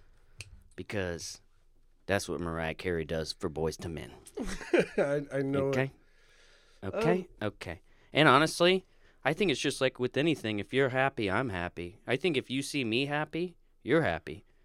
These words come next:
Speaker 1: Like, when
Speaker 2: I
Speaker 1: you walk up into the back porch, and if I'm just sitting there, like, head in hand, like,
Speaker 2: Morose.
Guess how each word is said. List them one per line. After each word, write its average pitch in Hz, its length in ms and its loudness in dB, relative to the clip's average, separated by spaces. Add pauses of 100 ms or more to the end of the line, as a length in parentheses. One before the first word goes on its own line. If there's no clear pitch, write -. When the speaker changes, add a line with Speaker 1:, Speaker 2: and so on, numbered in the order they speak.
(380)
Speaker 1:
Like, 117 140 0
when 139 100 8
Speaker 2:
I 151 40 10
Speaker 1:
you 147 120 8
walk 120 300 6
up 135 240 4
into 117 320 -2
the 117 100 4
back 110 300 2
porch, 117 320 2
and 104 100 -2
if 101 100 -4
I'm 113 140 2
just 110 200 -2
sitting 113 260 2
there, 107 160 6
like, 104 180 4
head 113 220 4
in 104 100 2
hand, 107 320 4
like, 92 140 4
Speaker 2:
Morose. 139 440 0